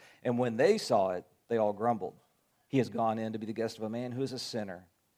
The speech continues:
And Zacchaeus stood and said to the Lord, 'Behold,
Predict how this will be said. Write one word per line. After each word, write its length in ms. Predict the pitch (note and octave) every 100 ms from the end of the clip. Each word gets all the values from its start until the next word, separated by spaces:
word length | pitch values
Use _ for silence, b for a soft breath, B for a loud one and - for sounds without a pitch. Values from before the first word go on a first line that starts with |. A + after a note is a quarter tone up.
| _ _
And 80 | A2+
Zacchaeus 540 | G#2 G#2+ - D3+ D#3 -
stood 480 | - C#3 A#2+ A2
and 100 | A2
said 220 | G#2+ B2+ B2+
to 80 |
the 80 | B2
Lord, 320 | A#2+ A#2 A2
'Behold, 680 | G#2+ G#2+ - D3+ C#3+ A#2+ G2+